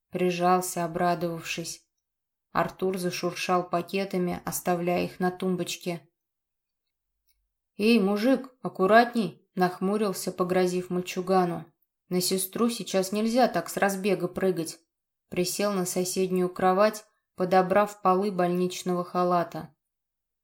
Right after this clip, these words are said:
«Ничего страшного, он не специально».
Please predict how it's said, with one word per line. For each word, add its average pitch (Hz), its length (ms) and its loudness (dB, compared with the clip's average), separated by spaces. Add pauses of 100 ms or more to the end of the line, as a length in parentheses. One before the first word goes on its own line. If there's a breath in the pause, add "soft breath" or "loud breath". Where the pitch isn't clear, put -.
(320)
«Ничего 226 400 -2
страшного, 190 600 -4 (120)
он 190 120 -2
не 208 80 -2
специально». 180 760 -2